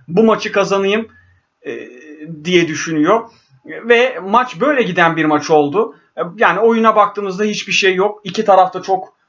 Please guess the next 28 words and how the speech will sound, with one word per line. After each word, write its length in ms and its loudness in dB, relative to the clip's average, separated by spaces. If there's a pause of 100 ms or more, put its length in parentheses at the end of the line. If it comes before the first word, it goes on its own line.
(160)
e, 180 0
kopuk 300 -2
kopuk 260 0
oynuyor. 460 2 (200)
Fenerbahçe 580 0
zaten 340 0
bir 80 0
özgüven 560 2 (180)
kaybı 360 -2
yaşıyor. 600 -2 (340)
Ama 420 0 (120)
sonuçta 680 2
bu 80 -2
maç 420 -2
böyle 340 2
gitti. 480 -4 (220)
Şimdi 360 0 (420)
Fenerbahçe'de 880 2 (320)
Rossi 680 0 (200)
iyi 220 0
değil. 420 0 (380)
Yani 220 0
Fenerbahçe'nin 580 0
artık 300 0
Rossi'yi 340 0
bir 100 -8
tartışması 600 -4
gerekiyor. 540 -2